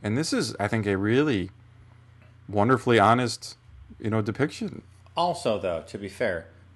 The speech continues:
Speaker 2: who has this type of analogy on hand? <laughs> You know what I mean?
Speaker 1: Oh.
Speaker 2: Like, if,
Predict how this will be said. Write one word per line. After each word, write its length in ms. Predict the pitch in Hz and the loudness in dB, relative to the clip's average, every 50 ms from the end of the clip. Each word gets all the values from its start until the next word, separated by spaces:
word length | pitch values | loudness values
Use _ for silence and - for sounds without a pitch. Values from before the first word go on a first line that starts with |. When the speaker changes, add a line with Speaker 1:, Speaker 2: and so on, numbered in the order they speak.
| - - - - - - | -20 -20 -20 -20 -14 -4
Speaker 2:
who 260 | - 220 247 262 254 | -2 0 2 2 0
has 360 | 233 - 175 165 151 147 - | 0 0 0 0 0 -2 -4
this 260 | - 131 139 143 131 - | -4 -4 -2 -2 -4 -8
type 320 | - - - 131 131 127 | -8 0 2 2 2 2
of 120 | 127 120 | 0 -2
analogy 600 | 110 107 104 104 101 101 104 104 98 92 95 95 92 | -4 -2 0 0 0 0 0 -2 -2 -4 -6 -8 -6
on 280 | - 104 101 101 104 | -4 -2 0 0 0
hand? 520 | 98 - 107 101 92 87 90 95 101 104 - - | -2 -4 -6 -6 -6 -6 -8 -8 -8 -10 -10 -14
<laughs> 60 | - - - - - - - - - - - - _ - - | -20 -20 -20 -20 -20 -14 -12 -12 -12 -12 -16 -20 _ -20 -12
You 100 | - 175 | -6 -4
know 80 | 175 160 | -2 0
what 140 | 220 220 202 | 0 0 -2
I 20 | |
mean? 300 | 175 156 151 160 175 185 185 - - - | -2 -2 -2 -2 -4 -4 -8 -12 -8 -2
Speaker 1:
Oh. 100 | - 101 | 2 2
Speaker 2:
Like, 120 | - 180 | 2 2
if, 220 | 170 190 190 - | 2 0 -2 -2